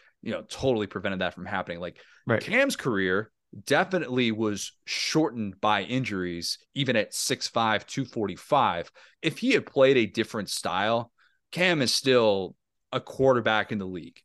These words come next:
Speaker 1: and is
Speaker 2: Oh,
Speaker 1: still
Speaker 2: you mean
Speaker 1: would
Speaker 2: his N F L career? Okay,
Speaker 1: His
Speaker 2: gotcha.
Speaker 1: N F L
Speaker 2: Yeah,
Speaker 1: career.
Speaker 2: yeah, yeah.
Speaker 1: Just talking
Speaker 2: Gotcha.
Speaker 1: N F L career with this. Um, part of that, though, like, if you are six five, two forty-five, is that you can take on more punishment. So you, you do. And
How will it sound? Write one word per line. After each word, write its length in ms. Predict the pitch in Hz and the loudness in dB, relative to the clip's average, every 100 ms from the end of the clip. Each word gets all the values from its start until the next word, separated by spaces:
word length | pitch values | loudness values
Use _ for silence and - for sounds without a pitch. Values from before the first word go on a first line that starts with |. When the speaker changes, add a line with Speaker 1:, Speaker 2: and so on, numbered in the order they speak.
| - | -6
Speaker 1:
and 160 | 123 | -2
is 140 | 117 110 - | -2 -2 6
Speaker 2:
Oh, 60 | 170 | 10
Speaker 1:
still 140 | 180 | 10
Speaker 2:
you 60 | 170 | 10
mean 100 | 170 | 8
Speaker 1:
would 60 | |
Speaker 2:
his 80 | 143 | 8
N 100 | 147 | 4
F 140 | 135 - | 2 4
L 160 | 131 | 4
career? 300 | 131 110 98 | 4 0 2
Okay, 140 | 123 196 | 2 4
Speaker 1:
His 80 | 185 | 6
Speaker 2:
gotcha. 100 | - | 4
Speaker 1:
N 60 | |
F 40 | - | 4
L 60 | 117 | 0
Speaker 2:
Yeah, 60 | |
Speaker 1:
career. 120 | 107 | 0
Speaker 2:
yeah, 60 | 104 | -2
yeah. 40 | - | -6
Speaker 1:
Just 200 | - 160 | -4 0
talking 160 | 165 123 | 2 2
Speaker 2:
Gotcha. 80 | |
Speaker 1:
N 80 | 117 | 0
F 120 | 110 | -2
L 80 | 110 | -4
career 200 | 92 95 | -4 -6
with 100 | 85 | -8
this. 220 | - - - - - - | -10 -12 -12 -18 -18 -4
Um, 340 | 127 110 104 - _ - _ _ | 0 0 -2 -8 _ -20 _ _
part 220 | - 247 233 | 0 4 4
of 80 | |
that, 180 | 143 117 | 4 2
though, 300 | 117 110 101 | 6 6 6
like, 220 | 101 104 - - | 2 -4 -6 -12
if 220 | 117 - | -10 -6
you 180 | 110 123 | 0 4
are 180 | 131 | 4
six 200 | 110 95 | 2 -6
five, 260 | - 85 85 _ _ _ _ | -4 -4 -4 _ _ _ _
two 160 | - 101 | -8 -6
forty-five, 580 | 85 82 78 76 95 | -4 -6 -6 -4 -4
is 120 | 107 87 | -4 -4
that 240 | 90 - _ _ - | -4 -4 _ _ -10
you 240 | 101 95 | -8 -8
can 340 | - 151 185 | -6 0 0
take 220 | 143 104 104 | 2 -2 -2
on 120 | 92 | -4
more 200 | 90 90 | -4 -6
punishment. 500 | - 87 - 117 139 | -8 -12 -8 -8 -8
So 340 | - 95 98 - | -6 -4 -6 -8
you, 200 | 98 113 | -10 -10
you 140 | - 139 | -8 0
do. 320 | 320 - - - | 2 2 -2 -14
And 360 | 98 92 90 | -10 -8 -10